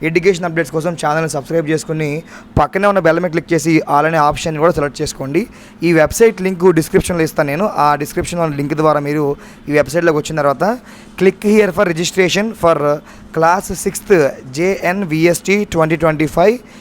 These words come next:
ట్వంటీ ట్వంటీ సిక్స్ అని ఉంది కదా, దాని మీద క్లిక్ చేయండి. క్లిక్ చేయగానే మీకు అది ఈ వెబ్సైట్లోకి తీసుకొస్తుంది అనమాట. ఇక్కడ మీకు లెఫ్ట్ సైడ్లో ఇంపార్టెంట్ డేట్స్ ఇవన్నీ ఉంటాయి. లాస్ట్ డేట్ మనకి సెప్టెంబర్ పదహారో తేదీ వరకు ఉందన్నమాట. మనకి కాల్ లెటర్స్, date of examinations ఇవన్నీ త్వరలో ఇంటిమేట్ చేస్తామని చెప్పేసి చెప్పారు.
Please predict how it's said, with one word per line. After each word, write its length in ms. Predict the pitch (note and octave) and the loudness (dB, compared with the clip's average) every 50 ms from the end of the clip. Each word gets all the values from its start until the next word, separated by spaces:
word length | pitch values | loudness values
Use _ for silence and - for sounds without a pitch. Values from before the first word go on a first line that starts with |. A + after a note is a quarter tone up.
| - - - - - | -20 -20 -12 -4 0
ట్వంటీ 280 | E3+ F3 F3 E3+ E3+ D3+ | 2 2 2 0 0 0
ట్వంటీ 220 | F#3 F3+ E3+ E3+ D#3+ - | 0 0 0 0 -2 -4
సిక్స్ 200 | G3 - - - G3 | -6 -4 0 0 0
అని 80 | F3+ E3+ | 0 0
ఉంది 120 | D#3+ D3 D#3 | 2 4 4
కదా, 80 | F3+ F#3 D#3 | 4 4 4
దాని 160 | D#3+ D3+ D#3+ E3 | 2 0 0 -2
మీద 80 | F3 - | -6 -6
క్లిక్ 180 | D3+ D3+ - - D#3 | -8 -10 -8 -6 -6
చేయండి. 260 | D3+ C#3 C#3+ D#3 G#3 A#3+ - - - - - - - - | -4 -2 -2 -2 -4 -4 -6 -18 -20 -20 -20 -18 -10 -6
క్లిక్ 160 | E3+ E3+ - | -6 -2 2
చేయగానే 300 | - G#3 G3 G3 F#3+ F#3 F#3 F3+ | 2 2 2 2 0 0 0 -2
మీకు 180 | F3 E3 G3+ G3 F3+ F3 - - | -2 2 4 4 4 4 2 0
అది 100 | D3+ D3+ D#3 | 0 2 4
ఈ 20 | D#3 D3+ | 4 4
వెబ్సైట్లోకి 440 | D3+ D3 - E3+ E3+ D#3+ E3 E3 D#3 | 2 2 2 0 0 0 0 0 0
తీసుకొస్తుంది 380 | D#3 C#3+ - D3 D3+ - - D3 | -2 -4 -2 -4 -4 -4 -4 -6
అనమాట. 240 | C#3+ C#3 C#3 C#3 C#3 F#3+ A3+ - - - - - - - E3+ | -4 -2 -2 0 2 0 0 -2 -6 -20 -20 -14 -6 -6 -4
ఇక్కడ 160 | E3 G3+ G3 F#3+ F#3+ | 0 0 0 0 0
మీకు 140 | F3 E3+ F#3+ F3+ E3 | 2 2 2 4 4
లెఫ్ట్ 180 | E3 D#3+ - - | 2 2 2 0
సైడ్లో 200 | F#3+ F#3+ F#3+ F#3+ F3 | 0 0 0 0 2
ఇంపార్టెంట్ 320 | D#3 F3 F3+ F3 F3+ E3 D3 | 2 2 2 2 0 0 0
డేట్స్ 220 | E3 E3 D#3 - E3 | 0 0 0 0 0
ఇవన్నీ 220 | D3+ D3 D3+ D3+ D3 C#3+ | 0 0 0 -2 -4 -4
ఉంటాయి. 200 | C#3 C#3 D#3+ E3 D3+ | 0 0 0 2 2
లాస్ట్ 220 | D3 D3+ D#3 D3 D3+ | 2 2 0 0 0
డేట్ 140 | F3 D#3+ D#3+ D3+ | -2 -2 0 -2
మనకి 200 | C#3+ D3+ D3 F3 E3 - | -2 -2 0 -2 -2 -2
సెప్టెంబర్ 420 | D#3+ C#3+ - E3+ D#3+ D#3+ E3 F3 G#3+ - - - - - - - - - | -4 -4 -2 -2 0 0 0 0 -2 -6 -10 -20 -20 -20 -14 -4 -2 0
పదహారో 440 | D#3+ D#3 E3+ F3+ G3 G3+ G#3 G#3 G3+ G3 - | 0 0 2 2 4 4 4 4 4 2 2
తేదీ 180 | F#3 F3 E3 E3+ E3+ | 0 2 4 4 4
వరకు 140 | E3 D3+ D3 D#3 | 4 2 0 -2
ఉందన్నమాట. 400 | D3+ D3 C#3+ C#3+ C#3 C3+ C3+ F3+ G#3+ A#3 - - - - - - - | -4 -4 -2 -2 -2 -2 0 0 0 -2 -4 -16 -20 -20 -16 -10 -8
మనకి 180 | D3+ D#3+ E3+ - - | -6 -6 -2 0 2
కాల్ 180 | D#3 D#3 D#3+ E3+ | 2 2 2 0
లెటర్స్, 260 | D#3+ C#3+ D#3+ D3+ C#3 E3 E3+ D3+ | -2 -4 -6 -8 -6 -6 -4 -4
date 180 | D#3 D#3 D3+ F3 | -4 -4 -2 -2
of 80 | - D3 D3+ C#3 | -2 -2 -2 -2
examinations 500 | C3 D#3 D#3 D#3 D#3 D3+ C#3+ D#3+ D#3+ C#3+ D3+ | 0 0 0 0 -2 -4 -4 -6 -4 -4 -4
ఇవన్నీ 200 | C#3+ C#3+ D#3+ F#3 E3+ | -4 -2 -4 -4 -2
త్వరలో 260 | D#3+ D#3 D3+ E3 E3+ D#3+ D#3 | -2 -2 0 2 2 2 0
ఇంటిమేట్ 300 | D3+ C3+ D#3 E3 E3 - - | -2 -2 -2 -2 -2 -2 -2
చేస్తామని 380 | D#3+ D#3 - - D3 C#3+ C#3+ C#3+ | -4 -4 -2 -2 -2 -2 0 0
చెప్పేసి 240 | C#3 B2+ C#3 - - C#3+ | 0 0 0 -2 -2 -6
చెప్పారు. 340 | C3 - - C#3 C#3 F3+ | -4 -4 -2 0 0 0